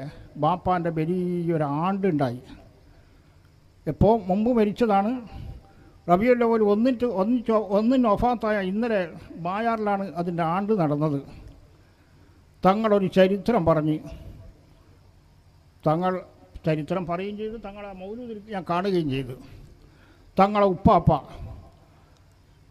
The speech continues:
ഉപ്പാപ്പാൻ വലിയ മഹാന്മാരാണ് അവർ. ഞാനിവിടെ അടുത്ത് തങ്ങളുടെ നാട്ടിലേക്ക് സലാത്തിന് പോയിരുന്നു. തങ്ങളെന്നോട് വലിയ കാര്യമെല്ലാം ഇങ്ങനെ ക്ഷണിക്കൽ കൊണ്ട് പോക്കുമുണ്ട് ഞാൻ. തങ്ങളുടെ നാട്ടിൽ മലപ്പുറത്ത് രണ്ട് സലാത്തിന് എന്നെ ക്ഷണിച്ച്, രണ്ടിന് ഞാൻ പോയി.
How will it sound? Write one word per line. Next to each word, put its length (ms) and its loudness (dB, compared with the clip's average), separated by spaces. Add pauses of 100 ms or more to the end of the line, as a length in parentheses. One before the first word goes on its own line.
(220)
ഉപ്പാപ്പാൻ 460 4 (160)
വലിയ 280 -2 (120)
മഹാന്മാരാണ് 580 2
അവർ. 100 0 (120)
ഞാനിവിടെ 400 -6 (400)
അടുത്ത് 260 -14 (240)
തങ്ങളുടെ 340 -16
നാട്ടിലേക്ക് 440 -14
സലാത്തിന് 520 -2
പോയിരുന്നു. 360 0 (1040)
തങ്ങളെന്നോട് 520 -2 (140)
വലിയ 160 -4 (100)
കാര്യമെല്ലാം 500 -8
ഇങ്ങനെ 180 -12
ക്ഷണിക്കൽ 380 -6
കൊണ്ട് 140 -6 (100)
പോക്കുമുണ്ട് 480 -2
ഞാൻ. 100 0 (880)
തങ്ങളുടെ 300 0
നാട്ടിൽ 300 -2
മലപ്പുറത്ത് 400 -12 (100)
രണ്ട് 220 -12 (100)
സലാത്തിന് 400 -2
എന്നെ 160 -2
ക്ഷണിച്ച്, 340 0
രണ്ടിന് 380 -2
ഞാൻ 140 0
പോയി. 160 -2